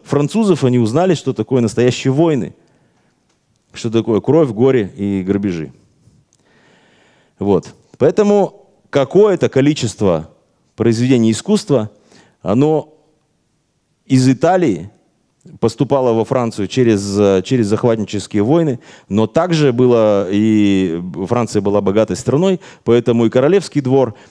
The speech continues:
и, э, и окружение королевского двора, более такой расширенный круг людей,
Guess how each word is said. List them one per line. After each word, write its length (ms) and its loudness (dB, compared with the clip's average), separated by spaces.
и, 640 2
э, 540 0
и 360 -2
окружение 580 0
королевского 580 2
двора, 260 2
более 300 2
такой 380 0
расширенный 680 -2
круг 260 0
людей, 380 0